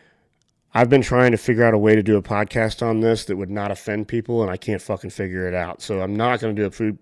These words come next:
uh, podcast on food labeling, but I will go on a little rant here. You foodies that get wrapped up in this food labeling shit, it, it drives me insane. It's drove Yvonne and I insane since the day we started doing this. We have made it a point,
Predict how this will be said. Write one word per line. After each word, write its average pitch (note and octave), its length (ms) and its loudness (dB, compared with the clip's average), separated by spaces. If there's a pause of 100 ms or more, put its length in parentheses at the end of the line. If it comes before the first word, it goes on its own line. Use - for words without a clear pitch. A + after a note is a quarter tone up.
uh, F#2+ 220 -6
podcast A2+ 680 -2 (500)
on A2 220 0
food A2+ 280 2
labeling, C#3+ 460 2 (540)
but A2 120 0
I G#2+ 120 4
will A2+ 140 4
go A#2 180 4
on A#2+ 100 2
a A2 80 2
little G#2+ 180 2
rant G2 300 -4
here. F2 320 -10 (460)
You C3 160 8
foodies D3+ 540 4
that G#2+ 100 -4
get A2 180 -2
wrapped A2+ 340 2
up A#2+ 240 4
in G2+ 140 -6
this A#2 160 -4
food B2 260 -2
labeling B2+ 420 0
shit, - 520 2
it, G2+ 200 0
it G#2+ 120 0
drives A2 420 4
me G#2+ 140 0
insane. F2+ 560 -4
It's F2 140 -10
drove A#2+ 360 2
Yvonne A2 300 -2
and A2 80 -2
I G#2+ 80 -2
insane G#2+ 560 -4 (320)
since - 220 -8
the G2+ 80 -8
day G#2+ 200 4
we A#2 120 4
started G2+ 340 -4
doing G2+ 320 -4
this. E2+ 340 -12 (920)
We C3 160 4
have C#3+ 120 6
made B2+ 200 6
it A#2+ 80 4
a A2 60 2
point, A2+ 440 -2